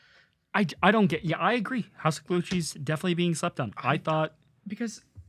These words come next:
Speaker 2: genuinely, like, I, I
Speaker 1: Yeah.
Speaker 2: think that, don't get me wrong, I do think there are problems with it, but I genuinely really liked the movie.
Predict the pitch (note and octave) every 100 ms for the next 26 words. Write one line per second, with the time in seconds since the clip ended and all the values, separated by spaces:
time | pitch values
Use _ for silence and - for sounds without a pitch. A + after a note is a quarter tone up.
0 | F#3+ - G3 B3+ D4 G#3 C#3+ A#2+ D3 E3
1 | - - D3+ - - C3+ B3 F4 - B3
2 | - C#3+ F#3+ A#3+ G#3+ F3+ C3+ E3+ F#3 A3
3 | B3 G#3 C3+ - - A2+ A#2 C3+ D#3+ -
4 | F3 G3+ G#3 - _ - _ - G#3+ -
5 | F3+ B3+ B3+ - C#3+ G3 C4+ D4+ C#4+ F#3+
6 | B2+ D3 A3+ C#4 D#3 E3+ G3+ - D#3 D3
7 | G3+ C3+ F#2